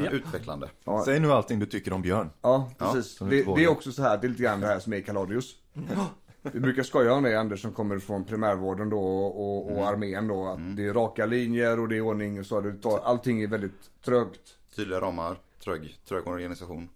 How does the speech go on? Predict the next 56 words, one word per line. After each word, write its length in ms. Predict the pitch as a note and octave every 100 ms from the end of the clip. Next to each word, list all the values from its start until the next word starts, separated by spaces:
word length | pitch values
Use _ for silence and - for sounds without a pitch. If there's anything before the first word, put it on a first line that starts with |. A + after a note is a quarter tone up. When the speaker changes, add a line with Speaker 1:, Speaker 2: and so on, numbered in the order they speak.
| _
Speaker 3:
Precis. 720 | B2 A2+ A#2 G#2 - - - - - -
Men 320 | B2 B2 A#2
det 80 | A#2+
är 200 | A#2+ A#2+
rätt 200 | B2 - -
olika 380 | C#3 G#2+ G2+ A#2+
företag 400 | C3 G2 G#2 G2+
som 120 | A2+
du 80 | G#2
började 360 | A#2+ G#2+ G#2
på 160 | A#2 A#2
här 240 | G#2+ F#2 F#2
och, 160 | A2+ - - -
eh, 380 | G#2+ G2+ F#2 A2+
idag. 240 | G#2+ F2+ - -
Speaker 2:
Ja. 200 | F#2 - - - _ _ - - -
Jag 100 | F#2+
brukar 160 | G2 G2+
ju 60 |
skämta 220 | G#2 D#2+
om 80 | F2+
det, 160 | F#2+ D2
att 100 | D2+
jag 140 | E2+
vet 160 | F#2 F2+
inte 160 | F2
hur 320 | F2 E2 E2 E2
företaget 420 | F2 D#2 D#2 D#2
ser 80 | D#2+
ut 200 | E2 E2+
när 100 | E2+
jag 100 | E2
kommer 220 | D#2+ D2+
på 80 | F#2
måndag 200 | E2 D#2
morgon, 300 | E2 D2+ D#2+
liksom. 220 | E2 -
Speaker 3:
Nej. 220 | - C3 C3 -
Speaker 2:
Men 100 | - - - - - - - F#3+ -
det 20 |
är 40 |
Speaker 3:
Det 60 | G#2
är 40 |
ju, 60 | C#3+
Speaker 2:
spännande, 320 | C3 F2+ E2
Speaker 3:
det 60 | G2
är 40 |
ju 60 | A2
Speaker 2:
roligt. 180 | D3+
Speaker 3:
mest 220 | F3+ C3+ -
för 80 |
att 160 | B2+ A#2
jag 240 | B2+ A#2+ C#3
är 40 |
där. 200 | A#2+ D#2 - - -
Speaker 4:
<laughs> 140 | -